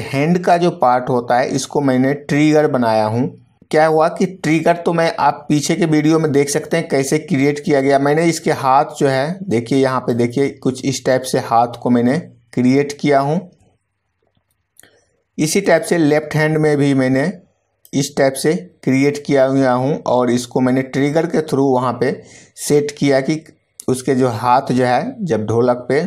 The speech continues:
बजाने के लिए। तो ये मैं जो है हाथ क्रिएट कर लिया था। अभी मैं इसको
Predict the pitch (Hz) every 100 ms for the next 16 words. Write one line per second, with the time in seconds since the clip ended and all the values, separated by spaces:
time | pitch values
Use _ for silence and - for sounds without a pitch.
0 | 202 135 110 113 120 117 117 107 98 -
1 | - _ _ _ - - - _ _ 160
2 | 160 139 170 185 185 180 - _ _ _
3 | _ - 131 135 127 135 147 147 156 143
4 | 156 156 156 156 160 156 170 143 139 143
5 | 143 135 - 143 135 -